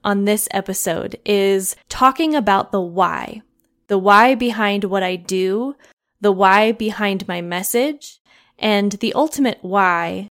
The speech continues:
behind me launching and leading this podcast.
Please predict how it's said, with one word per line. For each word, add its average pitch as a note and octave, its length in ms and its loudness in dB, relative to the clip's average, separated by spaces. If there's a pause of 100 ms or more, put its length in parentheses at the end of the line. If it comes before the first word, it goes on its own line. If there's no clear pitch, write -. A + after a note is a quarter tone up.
(240)
behind G3+ 640 0
me A3+ 400 2
launching G3 720 -2
and F#3 220 -4
leading F#3 360 -4
this F3 200 -4
podcast. - 920 -8